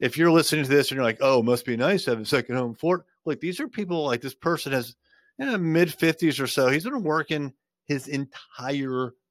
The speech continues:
life to get to this point. This is not someone who's,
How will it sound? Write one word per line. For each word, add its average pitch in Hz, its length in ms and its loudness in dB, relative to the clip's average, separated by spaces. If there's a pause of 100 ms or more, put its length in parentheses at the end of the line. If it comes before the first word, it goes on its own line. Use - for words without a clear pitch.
(120)
life 104 680 -2 (720)
to 113 100 -8
get 107 200 -4
to 113 80 -6
this 98 180 -6
point. 87 380 -6 (640)
This 110 120 -6
is 135 60 -4
not 143 180 2
someone 135 380 2
who's, 110 420 0